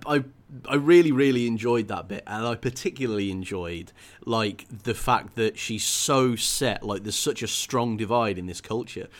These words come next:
between being being honest and being dishonest.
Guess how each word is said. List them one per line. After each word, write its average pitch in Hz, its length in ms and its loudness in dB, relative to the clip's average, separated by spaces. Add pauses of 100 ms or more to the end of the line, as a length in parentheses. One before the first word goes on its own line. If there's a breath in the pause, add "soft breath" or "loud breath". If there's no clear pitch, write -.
(180 loud breath)
between 101 440 0
being 101 520 -2 (500 soft breath)
being 113 320 0
honest 107 380 -4
and 95 120 -8
being 95 260 -8
dishonest. 85 680 -10